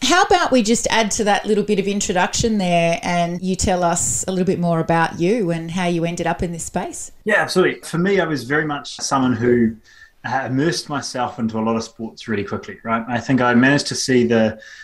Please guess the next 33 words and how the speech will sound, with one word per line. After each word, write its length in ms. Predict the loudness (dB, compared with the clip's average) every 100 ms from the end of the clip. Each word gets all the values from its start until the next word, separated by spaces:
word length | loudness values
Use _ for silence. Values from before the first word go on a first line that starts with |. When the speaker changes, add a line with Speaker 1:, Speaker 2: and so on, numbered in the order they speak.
| -16
Speaker 2:
those 220 | -6 -2 2
little 180 | 4
nuances 580 | 4 4 2 -2 -4 -6
that 100 | -6
you 80 | -4
don't 200 | -2 -2
see 200 | -4 -2
on 160 | 0 0
T 180 | -2 -2
V 260 | 0 0
in, 260 | -2 -4 -6
in 260 | -6 -6 -2
rugby, 380 | -2 -2 -2
in 80 | -4
triathlons, 760 | -6 -4 -4 -6 -10 -12 -14 -4
in 480 | -2 0 -2 -6 -2
rowing, 460 | 2 4 2 0
and 240 | -6 -6 2
all 180 | 4
of 60 | 4
the 80 | 2
things 400 | 0 0 0 -2
that, 220 | -6 -8
that 120 | -8
you 80 | -2
need 220 | 0 0
to 80 | -4
take 300 | -8 -8 -8
to 140 | -6
learn 300 | 0 2 2
something. 360 | 0 -4 -8 -6
I 60 | -6
think 180 | -6